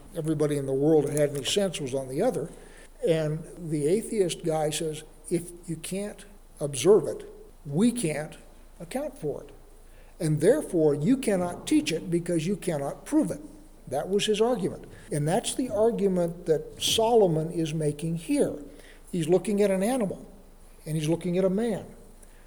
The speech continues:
They're both made out of meat. And when the man dies and the animal dies, the dead meat laying on the ground looks pretty much the same except for shape. And eventually, if you don't bury it,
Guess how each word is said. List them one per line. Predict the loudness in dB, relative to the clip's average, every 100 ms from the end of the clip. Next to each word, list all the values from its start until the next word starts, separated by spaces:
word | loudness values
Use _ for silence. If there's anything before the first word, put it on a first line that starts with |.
| -8 4
They're | 6
both | 8 10 10 6
made | 2 6
out | 6 6
of | 6
meat. | 4 4 0 -10 -18 -20 -20 -20 -20 -20 -12 -2
And | 2 2 0 -2 -4 -2
when | 0 0 -2 -6 -4
the | 0
man | 4 4 6
dies | 6 4 4 4
and | 2 0
the | 2
animal | 2 4 4
dies, | 4 2 4 2 2
the | 0
dead | 4 6 6
meat | 4 2 4
laying | 6 8 8
on | 6
the | 6
ground | 6 6 6 4 4
looks | 4 2
pretty | 2 6 8
much | 6 4 2
the |
same | 6 6 6 4
except | 4 2 4
for | 0
shape. | 4 2 2 -6 -18 -20 -12 -2
And | 0 2 0
eventually, | 2 2 4 2 6 4
if | 4
you | 4
don't | 4 4 6
bury | 8 8
it, | 4